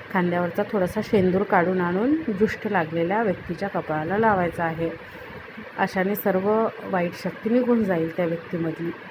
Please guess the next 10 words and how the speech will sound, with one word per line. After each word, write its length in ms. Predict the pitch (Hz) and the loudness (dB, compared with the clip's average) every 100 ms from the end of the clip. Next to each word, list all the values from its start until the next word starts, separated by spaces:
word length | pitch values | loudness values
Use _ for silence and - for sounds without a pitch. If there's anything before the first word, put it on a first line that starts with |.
| - - - - - - | -16 -16 -16 -16 -12 -4
अ, 280 | 180 180 185 | 0 2 2
दुसरा 320 | 214 233 226 | 0 2 2
उपाय 340 | 226 226 220 | 4 4 4
आहे 240 | 202 196 208 | 4 4 0
मित्रांनो 680 | 202 196 196 190 196 202 208 | 0 2 2 2 2 0 2
वास्तू, 480 | 202 190 185 - 190 | 4 4 2 -4 -4
जागासाठी 1000 | 175 190 180 185 165 - - - 185 - | 2 4 4 4 2 -2 -12 -8 -6 -6
काय 220 | 202 185 185 | -2 -2 -2
करायचं 420 | 185 170 165 180 | -2 -2 -4 -6
आहे? 520 | 160 165 170 - | -2 -2 -2 -6